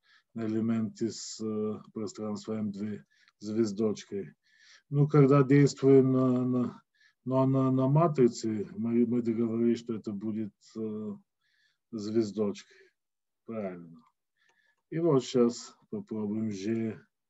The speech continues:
И это будет, э,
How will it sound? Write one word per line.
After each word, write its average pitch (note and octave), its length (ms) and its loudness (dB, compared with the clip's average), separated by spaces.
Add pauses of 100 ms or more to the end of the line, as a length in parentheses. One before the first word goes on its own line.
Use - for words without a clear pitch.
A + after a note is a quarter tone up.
(760)
И A#2 80 -8
это A2 240 -8
будет, G2+ 500 -6 (240)
э, G#2+ 380 -6